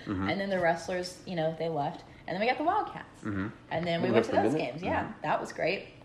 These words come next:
Speaker 2: And then they left. And then now we have the team that we have now.
Speaker 1: Are they
Speaker 2: No, I
Speaker 1: Warriors?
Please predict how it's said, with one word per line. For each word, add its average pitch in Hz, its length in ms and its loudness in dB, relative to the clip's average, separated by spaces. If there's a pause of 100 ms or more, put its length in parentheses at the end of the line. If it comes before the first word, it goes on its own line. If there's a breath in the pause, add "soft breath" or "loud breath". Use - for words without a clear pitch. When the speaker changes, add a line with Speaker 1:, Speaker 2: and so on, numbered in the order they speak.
(160)
Speaker 2:
And 208 100 2
then 214 100 6
they 226 120 0
left. 247 260 0 (340)
And 170 180 0
then 175 100 4
now 165 160 4
we 160 60 4
have 170 160 0
the 165 60 -2
team 165 180 -6
that 156 80 -4
we 170 80 -8
have 165 140 0
now. 135 200 -6 (800)
Speaker 1:
Are 113 100 2
they 117 80 8
Speaker 2:
No, 117 60 8
I - 200 4
Speaker 1:
Warriors? 180 440 4